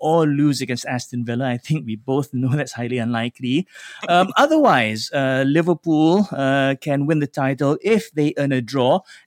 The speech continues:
and Villa <laughs> manage to beat City by seven or more goals. That seems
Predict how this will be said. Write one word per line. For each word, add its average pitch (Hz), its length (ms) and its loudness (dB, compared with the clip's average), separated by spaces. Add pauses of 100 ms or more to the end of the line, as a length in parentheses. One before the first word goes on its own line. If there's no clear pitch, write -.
and 151 480 0
Villa 131 480 -2
<laughs> - 20 -4
manage 147 500 -2
to 139 80 -10
beat 143 300 -8
City 135 560 -6
by 117 400 -2
seven 131 540 -6
or 120 200 -4
more 123 300 -2
goals. 120 360 -4
That 113 140 -10
seems 117 580 -8